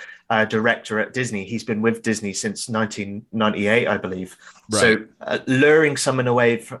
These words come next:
Speaker 1: uh, from, from over there and sort of putting them on Netflix aside, I think is just what makes it far more fascinating to me. And also it just looks amazing. So, uh, yeah, I can't wait for that one.
Speaker 2: Well, Casey, I fell for that trick with Over the Moon, so I'm gonna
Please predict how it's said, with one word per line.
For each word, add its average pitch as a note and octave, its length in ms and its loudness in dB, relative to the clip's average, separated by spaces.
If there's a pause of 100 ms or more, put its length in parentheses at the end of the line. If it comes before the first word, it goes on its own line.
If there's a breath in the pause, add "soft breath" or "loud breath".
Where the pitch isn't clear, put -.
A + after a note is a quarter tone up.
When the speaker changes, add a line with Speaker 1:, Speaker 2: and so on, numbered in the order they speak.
(160)
Speaker 1:
uh, G#2+ 140 -2
from, G#2+ 360 -2
from A2+ 260 -4
over G#2+ 200 0
there G#2+ 360 2
and A2+ 200 -4
sort G2 180 -6
of G2+ 140 -10 (140)
putting A#2+ 220 -2
them A2 140 0
on G#2+ 140 2
Netflix - 420 -2
aside, C3 360 0
I - 100 -4
think B2 240 -4
is A#2 120 -6
just - 300 -6 (380 loud breath)
what - 240 0
makes B2 240 0
it A#2+ 160 -2
far A#2+ 180 4
more A#2 180 4
fascinating B2 640 -2
to B2+ 120 -10
me. A#2+ 200 0
And C3 160 0
also C3+ 260 2
it G2 80 -4
just - 160 -12
looks - 180 -10
amazing. F#2+ 480 -6
So, F2 340 -10 (180)
uh, F#2 260 -10
yeah, F#2+ 160 -4
I - 20 -8
can't G2+ 200 -2
wait G2 120 -4
for - 80 -10
that F#2+ 100 -6
one. G2 160 -12 (920 loud breath)
Speaker 2:
Well, C#3+ 260 2
Casey, D#3 380 0
I C3+ 140 4
fell E3 260 0
for D3+ 160 0
that A#2+ 300 0
trick A#2+ 420 -2
with A#2 240 -2
Over A2+ 300 0
the G2 100 -4
Moon, G2 540 -4
so A2+ 220 -2
I'm A#2 100 -2
gonna C3+ 300 -2